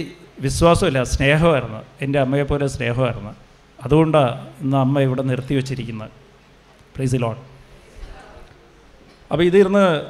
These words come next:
അമ്മയുടെ അടുത്തിരുന്ന് നമ്മൾ പഠിച്ചെടുക്കണം, ദൈവത്തിൻ്റെ രീതി പഠിച്ചെടുക്കണം. ഇതൊക്കെ നിങ്ങൾക്ക് useful ആയിരിക്കും, പ്രയോജനമായിരിക്കും. ദൈവത്തിൻ്റെ രീതി എന്താ, എന്തുകൊണ്ടാണ് നമ്മുടെ ജീവിതത്തിൽ വലിയ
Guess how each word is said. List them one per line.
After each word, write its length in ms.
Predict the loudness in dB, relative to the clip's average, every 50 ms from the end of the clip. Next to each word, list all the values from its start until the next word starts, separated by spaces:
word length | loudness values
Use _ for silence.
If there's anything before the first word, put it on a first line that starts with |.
| -14 -20 -10 -6 -4
അമ്മയുടെ 480 | -2 -2 -2 0 0 2 2 2 2 0 -2
അടുത്തിരുന്ന് 340 | -2 -2 -2 -2 -2 -2 -2
നമ്മൾ 160 | 0 -2 -2 -2 -2
പഠിച്ചെടുക്കണം, 880 | -2 -2 0 -2 -2 -4 -2 -2 -2 -2 -2 -4 -6 -6 -6 -6 -6 -6 -4 -4
ദൈവത്തിൻ്റെ 480 | -2 -2 -2 -4 -4 -4 -2 0 0 0 2
രീതി 380 | 2 2 2 2 2 2 2 0 0 -2 -4 -6
പഠിച്ചെടുക്കണം. 600 | -6 -4 -4 -4 -4 -4 -4 -4 -4 -6 -6 -6 -4
ഇതൊക്കെ 220 | -4 -2 -2 -2 0 0
നിങ്ങൾക്ക് 320 | 0 0 -2 -2 -2 -2 0 2
useful 420 | 2 2 0 -2 -4 -4 -2 -2 0
ആയിരിക്കും, 400 | 0 -2 -4 -6 -10 -10 -12 -14 -16 -20 -20 -20 _ _ _ _ _ -20 _ _ _
പ്രയോജനമായിരിക്കും. 840 | -2 0 0 2 2 2 2 2 0 0 -2 -4 -6 -6 -8 -10 -12 -14 -18 -20 -20 _ _ _ _ _ -20 -20 -20 _ _ _ -2 0
ദൈവത്തിൻ്റെ 480 | 0 2 2 0 -2 -4 -2 0 0 0 2 2
രീതി 320 | 0 0 0 0 0 0 0 0
എന്താ, 200 | -2 -4 -8 -10 -12 -14 -20 -20 -20 _ _ -8 -4 -4
എന്തുകൊണ്ടാണ് 640 | 0 2 4 4 4 4 2 2 2 2 0 -4 -8 -12 -8 -4
നമ്മുടെ 220 | -4 -2 -2 -2 -2 0
ജീവിതത്തിൽ 440 | 0 0 2 2 0 0 -2 -2 -2 -2 -2
വലിയ 320 | -4 -4 -6 -4 -2 -2